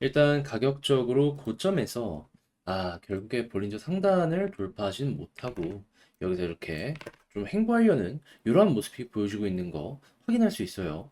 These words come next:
그럼에도 아직 추세가 이탈이 된다든가 그런 부분은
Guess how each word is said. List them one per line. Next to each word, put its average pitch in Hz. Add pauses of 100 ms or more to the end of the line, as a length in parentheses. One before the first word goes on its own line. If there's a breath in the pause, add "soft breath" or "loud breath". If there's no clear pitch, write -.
그럼에도 165
아직 -
추세가 226
이탈이 120
된다든가 98 (340 loud breath)
그런 190
부분은 120